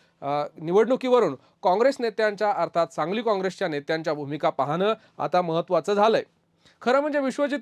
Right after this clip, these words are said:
कदम यांची ही पार्श्वभूमी पाहिली तर त्यांचे वडील पतंगराव कदम आणि चुलते मोहनराव कदम हे काँग्रेसचे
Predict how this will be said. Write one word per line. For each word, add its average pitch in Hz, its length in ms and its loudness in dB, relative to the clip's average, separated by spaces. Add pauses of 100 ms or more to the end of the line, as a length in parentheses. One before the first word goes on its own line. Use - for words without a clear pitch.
कदम 254 260 2
यांची 226 260 -4
ही 240 80 -2
पार्श्वभूमी 214 460 0
पाहिली 190 360 0
तर 220 120 -4
त्यांचे 190 300 -2
वडील 175 240 6
पतंगराव 175 500 0
कदम 220 360 -2 (260)
आणि 226 140 -2
चुलते 226 380 0
मोहनराव 214 440 0
कदम 185 300 -4
हे 190 100 -4
काँग्रेसचे 180 560 -4